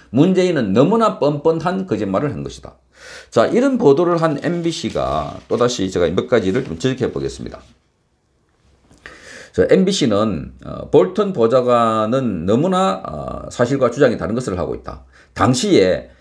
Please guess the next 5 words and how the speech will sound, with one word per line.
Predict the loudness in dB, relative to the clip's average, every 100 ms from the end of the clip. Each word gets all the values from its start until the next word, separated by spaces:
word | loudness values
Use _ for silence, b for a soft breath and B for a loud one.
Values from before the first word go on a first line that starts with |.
| b
한미 | -2 0 2 0 0
정상회담에 | 0 0 -2 0 2 2 2
배석은 | 0 0 2 2 0
했지만, | -2 -2 2 2 0 b b b b _
에, | -12 -10 -10